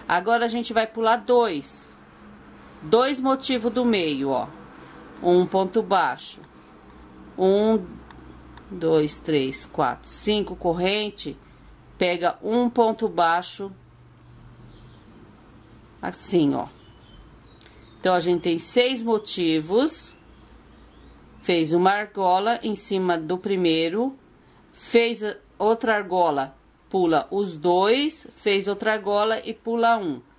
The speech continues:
Agora, a gente faz cinco correntes. Um, dois, três, quatro, cinco correntes. E pega aqui, ó, no, no segundo. Que aqui seria o primeiro, né?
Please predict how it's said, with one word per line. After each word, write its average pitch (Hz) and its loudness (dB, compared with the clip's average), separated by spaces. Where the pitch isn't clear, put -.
Agora, 190 0
a 202 -6
gente 220 -4
faz 214 -2
cinco 302 -2
correntes. 208 0
Um, 190 0
dois, 165 0
três, 143 -4
quatro, 143 0
cinco 214 -2
correntes. 175 0
E 208 2
pega 240 0
aqui, 262 -4
ó, 151 0
no, 214 4
no 208 2
segundo. 208 0
Que 151 -4
aqui 147 -6
seria 196 0
o 196 0
primeiro, 175 0
né? 156 0